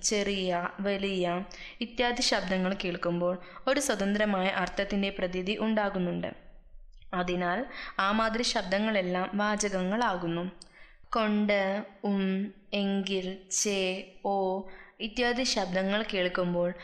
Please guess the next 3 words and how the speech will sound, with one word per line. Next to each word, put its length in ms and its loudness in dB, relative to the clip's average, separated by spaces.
മനസ്സിന് 560 0
സ്വതന്ത്രമായൊരർത്ഥത്തിൽ 1400 2
പിടികിട്ടുന്നില്ല. 840 -2